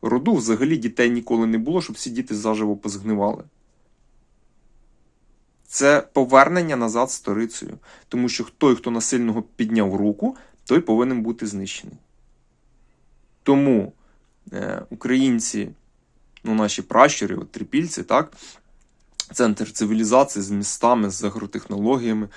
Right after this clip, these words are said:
з багатоповерховими будинками, от, які після потопу вижили тут цим тривалий час, жили тисячоліттями, коли там навіть шумерів ще міст не було, навіть не заїкались, ми їх навчили міста будувати,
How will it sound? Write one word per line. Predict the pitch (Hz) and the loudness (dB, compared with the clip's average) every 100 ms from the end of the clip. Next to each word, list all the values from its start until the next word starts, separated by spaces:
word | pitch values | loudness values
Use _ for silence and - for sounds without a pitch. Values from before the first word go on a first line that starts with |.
| - - | -20 -20
з | - | -10
багатоповерховими | 101 104 104 104 101 - 101 98 95 | -4 -2 -2 -6 -8 -6 -6 -6 -8
будинками, | 92 80 110 147 147 113 104 - _ _ _ - | -10 -6 -2 -2 -2 -6 -6 -10 _ _ _ -14
от, | 98 | -12
які | 101 110 | -8 -8
після | 110 - 110 | -6 -8 -8
потопу | 110 107 - 104 | -10 -10 -6 -2
вижили | 127 135 113 | -2 -2 -4
тут | 104 92 - | -4 -10 -12
цим | - 95 - _ _ _ _ _ _ _ _ _ _ - - - - - | -10 -10 -12 _ _ _ _ _ _ _ _ _ _ -20 -20 -18 -18 -6
тривалий | 113 113 110 110 | 0 4 4 4
час, | 104 104 98 | 2 0 2
жили | 104 98 | 0 -2
тисячоліттями, | 104 - - 107 101 - 90 98 - - _ | -4 -6 -4 -2 -4 -6 -12 -14 -18 -20 _
коли | - 101 95 | -6 -4 -4
там | 98 | -6
навіть | 101 98 | -6 -6
шумерів | 95 117 110 98 92 | -4 0 2 2 -2
ще | 101 | -4
міст | 104 98 - _ _ _ - | -2 -4 -10 _ _ _ -8
не | 107 110 | 0 2
було, | 101 104 98 98 _ _ _ _ _ _ | 2 2 0 -4 _ _ _ _ _ _
навіть | - 101 98 | -12 -10 -4
не | 104 | -2
заїкались, | 104 107 - 98 95 | 0 -2 -2 -4 -2
ми | 110 107 | 0 0
їх | 98 | -2
навчили | 98 98 - 104 | -8 -8 -8 -8
міста | 107 - - | -8 -10 -12
будувати, | - - - - | -12 -12 -16 -18